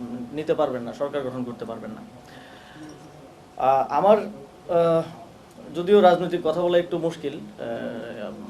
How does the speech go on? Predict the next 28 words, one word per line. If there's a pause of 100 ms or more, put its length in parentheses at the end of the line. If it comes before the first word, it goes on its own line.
(360)
যেই, (340)
আহ, (600)
পজিশন
আমি
হোল্ড
করি
সেটার
কারণেই, (640)
আহ,
তারপরেও,
মানে, (1300)
আজকের
পর্যালোচনা
থেকে
আমার
মনে
হয়
রাজনৈতিক
দলগুলোর (380)
প্রতিও
কিছু
প্রশ্ন, (260)
উম, (360)
যাওয়া
উচিত।
আমার
কয়েকটা
প্রশ্ন